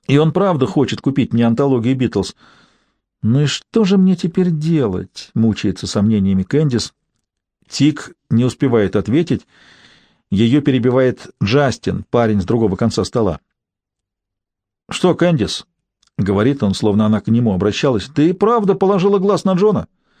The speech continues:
Джон Восс, он тоже сидит за синим столом и всегда ведет себя так, будто вокруг никого нет. Из всех ребят в имперской старшей школе он кажется Тик самым непознаваемым, и по этой причине она его слегка побаивается.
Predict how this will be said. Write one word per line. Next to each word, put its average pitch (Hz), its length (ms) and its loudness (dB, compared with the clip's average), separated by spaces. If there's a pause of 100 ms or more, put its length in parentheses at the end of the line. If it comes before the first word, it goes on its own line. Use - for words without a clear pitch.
(800)
Джон 156 300 2
Восс, 190 420 0
он 151 180 2
тоже 117 400 2
сидит 113 320 -2
за 110 140 0
синим 107 280 0
столом 143 460 0
и 120 60 -2
всегда 113 320 -2
ведет 117 300 0
себя 107 320 0 (360)
так, 131 240 0
будто 110 260 -2
вокруг 113 320 0
никого 113 320 2
нет. 143 280 -2 (760)
Из 117 160 0
всех - 300 0
ребят 151 320 2
в 131 80 0
имперской 135 400 0
старшей 127 340 -2
школе 151 400 0 (800)
он 127 200 2
кажется 117 440 0
Тик 135 180 -2
самым 135 420 0
непознаваемым, 123 920 0 (140)
и 104 80 -2
по 123 100 0
этой 139 240 0
причине 160 440 0
она 120 260 0
его 143 120 0
слегка 131 320 -2
побаивается. 85 680 -2